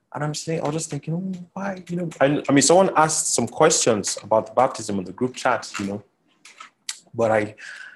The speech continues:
he just kept on putting it in, into my heart, and I just said, "Okay, you know what? Let us, um, let us see what he has for us," you know. So,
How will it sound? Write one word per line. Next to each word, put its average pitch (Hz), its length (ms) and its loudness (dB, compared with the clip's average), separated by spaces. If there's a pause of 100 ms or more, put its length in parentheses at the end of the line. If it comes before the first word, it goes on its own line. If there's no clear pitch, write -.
(160)
he - 120 -6
just 147 200 2
kept 143 200 0
on 113 60 -2
putting 120 280 2
it 101 140 -6
in, 107 80 -4 (140)
into 107 180 -4
my 95 160 0
heart, - 520 2
and 95 220 -2
I 95 100 -2
just 101 200 -2
said, 101 100 -6
"Okay, 104 320 -8
you 104 80 -12
know 107 80 -2
what? 104 280 -2
Let 107 140 0
us, 98 200 -2
um, 95 160 -8 (1120)
let 104 140 2
us - 120 0
see 110 80 -2
what 107 140 2
he 101 80 0
has 117 260 2
for - 260 0
us," - 260 -6
you 98 80 -4
know. 95 200 -6 (1700)
So, 220 480 8